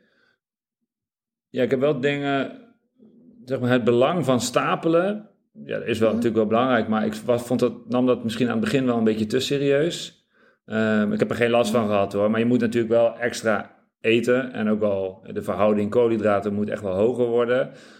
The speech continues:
Speaker 1: Maar
Speaker 2: Ja.
Speaker 1: zo extreem als ik dat aan het begin deed, eh, daar geloof ik niet meer in. Ik eet gewoon extra. Ehm,
Speaker 2: Ja, maar je
Speaker 1: maar ik heb
Speaker 2: tapert ook,
Speaker 1: voor
Speaker 2: dus dan is
Speaker 1: Berlijn
Speaker 2: vanzelf is het al in verhouding meer natuurlijk.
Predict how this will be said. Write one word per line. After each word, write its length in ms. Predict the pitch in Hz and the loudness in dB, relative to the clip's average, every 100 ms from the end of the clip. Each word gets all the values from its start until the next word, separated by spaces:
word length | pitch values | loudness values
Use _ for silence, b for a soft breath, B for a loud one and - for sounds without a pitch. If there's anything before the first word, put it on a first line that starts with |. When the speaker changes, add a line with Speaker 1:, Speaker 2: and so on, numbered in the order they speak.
| B _ | B _
Speaker 1:
Maar 180 | 92 92 | -10 -4
Speaker 2:
Ja. 140 | 107 | 0
Speaker 1:
zo 40 | 101 | 0
extreem 460 | 107 104 104 110 110 | -2 -2 0 2 2
als 120 | 104 | -2
ik 80 | 104 | -2
dat 160 | 104 | -4
aan 60 | 101 | -2
het 100 | 107 | -2
begin 340 | 104 113 120 | 0 0 2
deed, 280 | 117 113 110 | 2 4 4
eh, 520 | 107 101 98 98 104 | 2 2 0 -2 -2
daar 120 | 104 | -4
geloof 260 | 104 101 110 | 0 0 0
ik 40 | 110 | 0
niet 120 | 113 | -2
meer 120 | 107 | 0
in. 160 | 110 117 | 0 0
Ik 100 | 110 | -2
eet 160 | 107 | -4
gewoon 380 | 110 101 92 - | 0 -2 -2 -8
extra. 600 | - 101 - 107 107 139 B B B B B _ | -6 -4 -4 -4 -4 -4 B B B B B _
Ehm, 100 | 101 | -10
Speaker 2:
Ja, 540 | 101 98 98 95 95 | -8 -6 -6 -8 -10
maar 520 | 98 98 - _ 214 | -10 -12 -16 _ -2
je 80 | 226 | 2
Speaker 1:
maar 100 | 214 247 | 4 4
ik 60 | |
heb 100 | 277 | 2
Speaker 2:
tapert 180 | 262 220 | 0 0
ook, 100 | 202 | 2
Speaker 1:
voor 80 | 143 | 2
Speaker 2:
dus 100 | 135 | 4
dan 100 | 127 | 4
is 60 | 120 | 4
Speaker 1:
Berlijn 260 | 131 160 | 4 4
Speaker 2:
vanzelf 380 | 226 226 247 240 | 2 2 2 2
is 120 | 233 | 0
het 120 | 220 220 | 0 2
al 180 | 214 214 | 2 0
in 60 | |
verhouding 420 | 214 214 233 220 | -2 0 0 -2
meer 180 | 202 196 | -4 -8
natuurlijk. 640 | 196 196 208 208 220 - | -8 -10 -8 -8 -10 -12